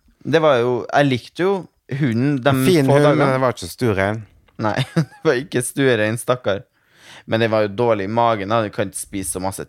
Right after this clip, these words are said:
Speaker 1: tørrfisk. Er det bra en gang for en hund, da?
Speaker 2: Jeg vet ikke, jeg har ikke peiling på hund.
Speaker 1: Nei. Nei, du er mer inn på
Speaker 2: Hest.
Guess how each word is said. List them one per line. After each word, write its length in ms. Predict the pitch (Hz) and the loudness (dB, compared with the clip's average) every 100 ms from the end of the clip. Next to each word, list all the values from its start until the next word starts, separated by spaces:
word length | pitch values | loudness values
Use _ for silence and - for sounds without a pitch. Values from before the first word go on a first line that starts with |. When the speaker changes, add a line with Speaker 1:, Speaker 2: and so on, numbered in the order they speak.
| - | -12
Speaker 1:
tørrfisk. 680 | - 101 90 - 110 - | -6 -6 -6 -8 -8 -6
Er 60 | 98 | -6
det 120 | 95 | -4
bra 140 | 95 98 | -2 -2
en 80 | 147 | 0
gang 160 | 160 160 | -4 -4
for 100 | 165 | -4
en 140 | 165 | -4
hund, 240 | 165 190 220 | -4 -6 -12
da? 20 | - _ _ _ - | -16 _ _ _ -12
Speaker 2:
Jeg 100 | 101 | -10
vet 140 | 85 - | -10 -12
ikke, 160 | - | -6
jeg 100 | 110 | -4
har 120 | 110 90 | -4 -4
ikke 160 | 90 | -8
peiling 460 | - 101 98 92 85 | -6 -8 -8 -14 -16
på 100 | 90 | -16
hund. 160 | 113 143 _ _ - | -16 -18 _ _ -8
Speaker 1:
Nei. 140 | 107 - _ _ _ _ _ - - - | -8 -8 _ _ _ _ _ -20 -20 -6
Nei, 100 | 101 98 | -2 0
du 80 | |
er 60 | 101 | 2
mer 100 | 104 | 0
inn 160 | 107 107 | 0 -2
på 160 | 107 87 90 90 92 - _ - _ - | -2 0 0 -2 -8 -16 _ -20 _ -8
Speaker 2:
Hest. 520 | 113 117 - - | -6 -6 -12 -18